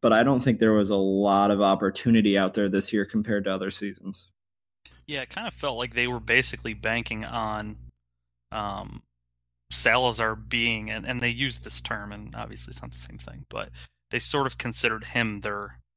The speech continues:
Speaker 2: their draft, uh, deadline pickup because he was out for a little bit, and they're hoping that, you know, he gets back to what he was. Um, as far as consistency and reliability,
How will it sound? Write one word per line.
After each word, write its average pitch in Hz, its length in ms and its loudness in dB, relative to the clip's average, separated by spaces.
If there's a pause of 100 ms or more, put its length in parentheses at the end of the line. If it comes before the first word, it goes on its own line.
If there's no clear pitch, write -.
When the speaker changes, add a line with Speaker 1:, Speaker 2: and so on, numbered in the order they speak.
(180)
Speaker 2:
their 107 260 -14 (500)
draft, 107 420 -6 (300)
uh, 120 300 -18 (880)
deadline 110 340 -10
pickup 110 460 -8 (440)
because 113 340 2
he 113 100 -2
was 107 120 -6
out 107 220 -2
for - 80 -8
a 110 60 -6
little 107 160 -10
bit, 107 280 -8
and 110 140 -12
they're 107 140 -12
hoping 110 260 -10
that, 107 80 -12
you 113 80 -10
know, 110 80 -12
he 110 120 -16
gets 107 180 -12
back 107 260 -10
to 113 100 -14
what 104 160 -16
he - 80 -16
was. 120 560 -4 (520)
Um, 107 540 2 (720)
as - 100 -2
far 165 320 -2
as 147 280 0 (180)
consistency - 760 0
and 110 120 -8
reliability, 107 800 -2